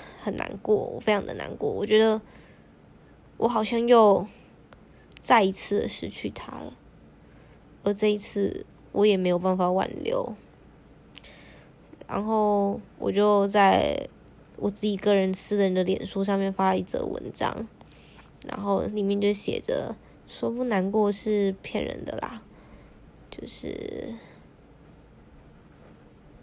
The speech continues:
我原本以为我们还有机会再续前缘，在经过昨天的聊天之后，我知道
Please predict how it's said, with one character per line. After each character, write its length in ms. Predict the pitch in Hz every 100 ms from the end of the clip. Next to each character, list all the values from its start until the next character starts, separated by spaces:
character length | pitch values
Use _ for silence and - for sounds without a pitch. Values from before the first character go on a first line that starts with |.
| -
我 120 | 226
原 260 | 196 208 226
本 240 | 226 226 208
以 100 | 190
为 120 | 196
我 80 | 190
们 160 | 190
还 120 | 190
有 120 | 202 196
机 260 | 196 -
会 200 | 196 202
再 180 | 196 185
续 180 | - 190
前 220 | - - -
缘， 220 | - - - - - - -
在 180 | 240 226
经 240 | 208 220
过 180 | 220 214
昨 160 | 185
天 200 | 185 208
的 40 | 190
聊 200 | - -
天 240 | 208 185
之 100 | 185
后， 160 | 196 208
我 160 | -
知 220 | - 180 180
道 340 | 170 - 202